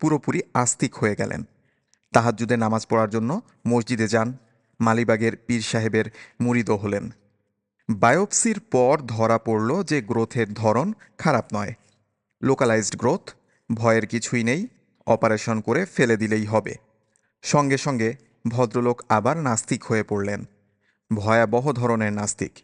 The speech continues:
অঙ্ক করে প্রমাণ করে দিলেন যে ঈশ্বর is equal to শূন্য স্কয়ার এবং আত্মা is equal to শূন্য to the power half। যাই হোক,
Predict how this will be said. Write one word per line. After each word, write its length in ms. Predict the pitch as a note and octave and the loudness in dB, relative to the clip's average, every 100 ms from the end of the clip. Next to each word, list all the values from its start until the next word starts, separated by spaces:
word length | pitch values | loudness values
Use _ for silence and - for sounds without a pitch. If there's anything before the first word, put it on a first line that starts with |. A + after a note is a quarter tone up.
| _ _ _ _ _ - | _ _ _ _ _ -2
অঙ্ক 380 | A#2+ C3 B2+ C#3+ | 0 0 -2 -4
করে 260 | - C#3+ | 0 -2
প্রমাণ 320 | D3 B2 C3 | 0 0 0
করে 180 | C#3+ D#3 | 0 0
দিলেন 300 | B2 G#2 G2+ A2 _ - - | 0 -4 -6 -12 _ -20 -6
যে 160 | A2 B2 | -2 0
ঈশ্বর 440 | C3+ C#3 - E3 D#3 | 0 -2 -2 -2 0
is 300 | C3+ A#2+ C3 | -2 -2 0
equal 180 | A#2+ | -2
to 240 | A2 C3+ E3+ - _ - | -2 -4 -6 -12 _ -10
শূন্য 600 | - - D#3 D3+ D3 D3 - C3 | -8 -2 -2 0 -2 -2 -4 -4
স্কয়ার 460 | - - A2 G2+ - - _ _ _ _ _ - | -4 2 2 2 -6 -14 _ _ _ _ _ 0
এবং 400 | A2+ C#3 G#2+ G2+ _ _ _ _ | 2 2 0 -6 _ _ _ _
আত্মা 340 | A2 G#2+ - | 2 2 -2
is 200 | D3+ D3+ | 0 0
equal 220 | D#3 D#3+ D3 | 0 0 0
to 180 | A2+ C#3 - _ _ | -4 -6 -14 _ _
শূন্য 580 | - - D#3 B2+ A#2 F3 - _ _ _ | -12 -2 -2 0 -2 -2 -10 _ _ _
to 80 | B2+ | -2
the 140 | A#2+ | 0
power 260 | A2+ A2 C#3+ | 2 2 0
half। 380 | F#2+ - A2+ G2+ - - _ _ _ _ _ _ _ _ - | -4 0 0 0 -10 -20 _ _ _ _ _ _ _ _ -2
যাই 280 | D3 E3 D3+ | 2 4 2
হোক, 380 | G#2+ F#2 - | -2 -6 -8